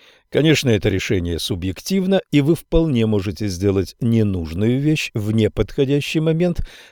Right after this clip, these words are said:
как рынок периодически заставляет нас поступать. Но самое главное на рынке — это выживание. И если что-то угрожает вашему выживанию, вы должны действовать. Врезка.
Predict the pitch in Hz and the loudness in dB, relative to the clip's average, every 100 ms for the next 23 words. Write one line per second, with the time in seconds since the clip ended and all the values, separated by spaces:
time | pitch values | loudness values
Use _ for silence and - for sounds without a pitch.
0 | _ - 139 - 139 131 127 143 127 135 | _ 2 2 4 2 2 0 0 2 2
1 | 127 127 - - 127 123 - 143 131 131 | 0 -6 -8 -4 -4 -4 -2 -2 0 0
2 | 135 - - 113 98 90 - 110 - 135 | 0 -2 -4 -2 -2 -4 -8 -8 -4 -6
3 | - 85 - - - - _ 117 123 131 | -4 -6 -6 -16 -20 -20 _ 0 4 6
4 | 170 160 160 156 196 143 92 82 92 87 | 4 4 2 2 2 2 0 0 0 -2
5 | 85 135 135 143 135 120 135 139 117 71 | -2 -4 0 0 0 0 -2 0 0 -4
6 | 65 _ - _ 120 135 143 156 156 - | -10 _ -20 _ 0 2 2 2 -2 0
7 | 196 - 120 - 113 101 101 82 78 82 | 0 2 -2 -2 -2 2 0 0 -4 -6
8 | - - 123 139 - 151 151 156 147 170 | -8 -4 0 0 0 -4 -4 -2 0 2
9 | 165 170 170 - _ _ - 87 107 101 | 2 2 -2 -6 _ _ -8 -2 0 2
10 | 131 110 98 98 - _ _ 85 82 113 | 2 0 -2 -4 -6 _ _ -14 -4 -2
11 | 113 - - 92 98 - - _ _ _ | -2 -4 -8 -6 -6 -10 -18 _ _ _
12 | _ _ - 104 117 95 - - | _ _ -2 2 4 2 -2 -12